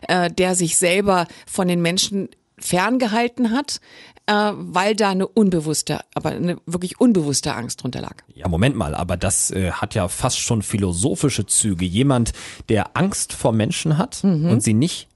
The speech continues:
Speaker 2: nah an sich ranlassen möchte,
Speaker 1: Ja.
Speaker 2: wird am Ende Opfer eines Anschlags.
Speaker 1: <laughs> Ja, das,
Speaker 2: In
Speaker 1: also
Speaker 2: dem
Speaker 1: das
Speaker 2: Moment,
Speaker 1: ist ja
Speaker 2: wo
Speaker 1: die, die größte Tragik überhaupt.
Speaker 2: Das gibt's ja
Speaker 1: Ja.
Speaker 2: gar nicht.
Speaker 1: Ja, absolut.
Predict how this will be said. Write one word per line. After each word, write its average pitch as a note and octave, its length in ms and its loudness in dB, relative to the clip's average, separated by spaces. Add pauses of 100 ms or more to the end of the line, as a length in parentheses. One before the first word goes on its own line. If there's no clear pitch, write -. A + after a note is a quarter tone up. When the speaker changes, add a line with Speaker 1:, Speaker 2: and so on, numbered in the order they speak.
(300)
Speaker 2:
nah G#2+ 300 0
an C3+ 200 -2
sich A#2 240 -4
ranlassen D#3 480 0
möchte, E3+ 400 0 (260)
Speaker 1:
Ja. E3+ 300 0 (140)
Speaker 2:
wird G#2 120 0
am G#2+ 220 2
Ende E3+ 420 2 (320)
Opfer C#3+ 560 0 (140)
eines A2+ 580 -2 (300)
Anschlags. - 720 -8 (380)
Speaker 1:
<laughs> G#3 100 4 (320)
Ja, C4 120 0 (560)
das, G3+ 220 2
Speaker 2:
In C#3 160 2
Speaker 1:
also F3 120 4
Speaker 2:
dem E3+ 80 4
Speaker 1:
das F#3 80 4
Speaker 2:
Moment, E3+ 180 4
Speaker 1:
ist C#3+ 120 4
ja D#3+ 100 6
Speaker 2:
wo G3 60 6
Speaker 1:
die, F#3+ 200 2
die F3+ 120 -2
größte G3+ 320 2
Tragik D#3+ 420 0
überhaupt. F#3 340 4
Speaker 2:
Das A2 120 0
gibt's E3 180 2
ja B2 60 6
Speaker 1:
Ja. - 20 0
Speaker 2:
gar D#2 140 -2
nicht. - 280 -12
Speaker 1:
Ja, F3 100 0
absolut. G3 420 0